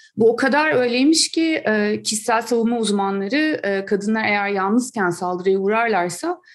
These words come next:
imdat diye bağırmamalarını, yangın var diye bağırmalarını önerirlermiş.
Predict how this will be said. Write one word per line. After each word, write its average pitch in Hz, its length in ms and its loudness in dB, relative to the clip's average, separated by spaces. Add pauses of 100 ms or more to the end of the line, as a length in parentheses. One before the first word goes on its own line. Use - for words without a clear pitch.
(200)
imdat 220 440 4
diye 196 180 0
bağırmamalarını, 202 760 2
yangın 226 400 2
var 180 180 0
diye 160 160 0
bağırmalarını 143 500 -4
önerirlermiş. 139 920 0